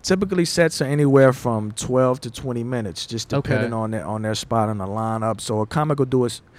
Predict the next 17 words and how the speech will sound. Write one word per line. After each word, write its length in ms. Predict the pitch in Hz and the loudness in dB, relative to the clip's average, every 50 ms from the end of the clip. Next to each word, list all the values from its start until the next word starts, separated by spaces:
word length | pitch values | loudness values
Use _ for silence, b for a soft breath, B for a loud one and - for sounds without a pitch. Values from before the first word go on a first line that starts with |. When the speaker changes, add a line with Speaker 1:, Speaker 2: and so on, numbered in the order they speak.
| B B B B B - | B B B B B -6
Speaker 1:
twelve 260 | - - 135 131 123 | 0 2 4 4 4
to 100 | 117 110 | 2 -2
twenty 300 | - - 131 113 113 110 110 104 - - | -6 -6 -6 -4 -4 -4 -6 -8 -10 -10
minute 300 | - 113 110 104 98 - | -8 -6 -6 -6 -6 -6
set 260 | - - 110 98 78 | -4 -4 -4 -4 -4
most 300 | 90 95 95 87 - - | -4 -6 -6 -8 -8 -8
times. 320 | 90 78 71 69 78 - | -10 -10 -8 -10 -12 -4
Typically, 320 | - 175 170 170 147 143 123 | -2 0 0 2 0 -2 0
mo-, 240 | 131 156 170 156 143 | 0 0 0 0 0
most 200 | 165 175 160 - | -2 -2 -2 -2
times 220 | 165 156 147 143 | -2 -2 -2 -2
they 80 | 139 135 | -4 -2
end 120 | 135 131 | -2 -2
up 100 | 123 127 | -4 -4
somewhere 280 | - 127 123 120 117 113 | -6 -10 -8 -6 -6 -4
around 220 | 113 113 110 110 | -4 -4 -6 -6
fifteen, 600 | - - 127 120 - - 135 127 131 131 135 156 | -4 -6 -6 -6 -6 -8 -6 -6 -6 -8 -8 -10